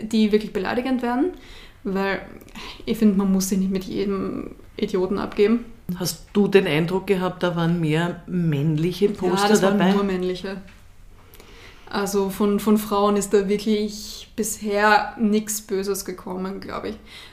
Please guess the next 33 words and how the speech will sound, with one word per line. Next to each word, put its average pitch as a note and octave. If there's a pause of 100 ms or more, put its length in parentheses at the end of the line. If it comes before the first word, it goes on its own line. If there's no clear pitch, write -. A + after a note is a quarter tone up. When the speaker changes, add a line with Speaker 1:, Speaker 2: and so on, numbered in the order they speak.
Speaker 1:
Wenn, G#3+
dann G#3+
war G#3
es G#3
so G3+
ein G3
bisschen, G3+
„Ja, G3+
ich G3+
find, G#3+
das A3
ist G#3
jetzt G#3
nicht G#3+
ganz G3+
richtig, G#3+
weil“, G#3
und G3+
mit G#3+
so, A3
sowas G#3+
kann G#3+
man G#3
ja G3+
schreiben, F3+
damit F#3
kann F#3+
ich F#3
ja F3+
umgehen. F3+ (400)
Speaker 2:
Du F#3
bist G#3+
als F#3+